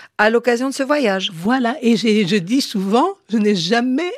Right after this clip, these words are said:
Speaker 2: été autant dépaysée que dans mon propre pays. C'est-à-dire, en tant qu'Abidjanaise, restant là, à Abidjan, tout le temps à Abidjan, je ne pensais pas que j'allais découvrir quelque chose, euh,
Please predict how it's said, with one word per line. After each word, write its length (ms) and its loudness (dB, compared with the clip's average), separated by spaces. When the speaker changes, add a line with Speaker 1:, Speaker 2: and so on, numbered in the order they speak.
Speaker 2:
été 340 -2
autant 420 0
dépaysée 840 2
que 120 -2
dans 180 -2
mon 220 -4
propre 500 0
pays. 440 0
C'est-à-dire, 420 2
en 80 2
tant 180 -2
qu'Abidjanaise, 1000 0
restant 720 -2
là, 340 -2
à 20 -6
Abidjan, 480 -6
tout 140 -10
le 60 -12
temps 160 -8
à 60 -6
Abidjan, 460 -4
je 200 -10
ne 300 -4
pensais 480 -12
pas 180 -4
que 140 -8
j'allais 280 -6
découvrir 520 -8
quelque 280 -10
chose, 400 -6
euh, 200 -8